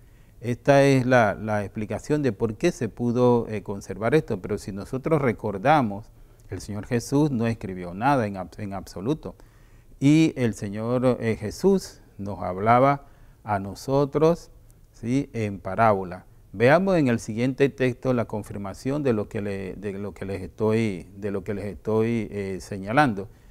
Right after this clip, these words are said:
Mateo veintiocho, dieciocho, veinte nos dice que... Eh, cómo el Señor Jesús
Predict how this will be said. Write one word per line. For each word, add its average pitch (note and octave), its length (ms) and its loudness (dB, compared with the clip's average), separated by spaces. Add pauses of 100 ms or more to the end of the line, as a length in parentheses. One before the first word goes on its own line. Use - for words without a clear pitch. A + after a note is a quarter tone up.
(340)
Mateo C3 320 4
veintiocho, C3 1000 4
dieciocho, G2 680 -2
veinte G#2 480 2 (480)
nos G2+ 240 -8
dice A#2 480 2 (760)
que... C#3+ 580 4
Eh, A2 680 0 (280)
cómo D#3+ 320 4
el D#3 80 4
Señor A2+ 300 0
Jesús B2 580 -2